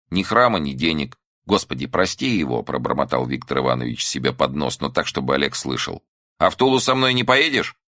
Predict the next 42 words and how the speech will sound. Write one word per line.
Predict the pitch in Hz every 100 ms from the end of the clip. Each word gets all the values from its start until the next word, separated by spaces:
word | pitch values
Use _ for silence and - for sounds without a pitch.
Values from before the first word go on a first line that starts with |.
| _
Отец | - 78 110 101
Валентин | 110 113 107 113
две | 107 110
пары | 110 98 101
венчает». | 101 98 - 76 64 64
«Не | 95
поеду», | 98 104 92 64 55
сказал | - 57 53 55
Олег. | 50 - - _ _ -
«А | 92
вы, | 143
если | 123 87 76
поедете, | - 71 65 60 60
лучше | 69 110 113
их | 120
тоже | - 90 64
отговорите, | 65 64 71 71 64 - - _ -
чтобы | - 90 87
не | 95 95
венчались». | 107 104 73 55 - - _
«Да | -
как | - -
же | - 107
так?» | - 123 - _ _ _
«Да | 101
так | 120 123
что | - 127
жить | 107 113
до | 87
конца | - 101 95 95
дней | 85 92 85
вместе | 71 101 107 -
они | 76 78
все | - 78
равно | 82 95
не | 90
станут, | 87 - 76 58 50
а | 69
только | - 85 85
перед | - 92 92
Богом | 85 87 76 58 55
солгут. | - 69 69 60 -